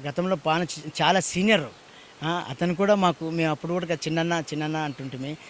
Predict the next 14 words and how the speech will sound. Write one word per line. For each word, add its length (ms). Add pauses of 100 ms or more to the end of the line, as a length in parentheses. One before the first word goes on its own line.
(220)
చాలా 120
మంచిగా 320
ఉంది. 300 (380)
ఆ, 380
తర్వాత 260
శి-, 400
శివసేనారెడ్డి 680
అన్నగారు 340
కూడా 340 (420)
చాలా 340
అసలు 560 (420)
మంచి, 480
ఆ, 260 (400)
ఆ, 220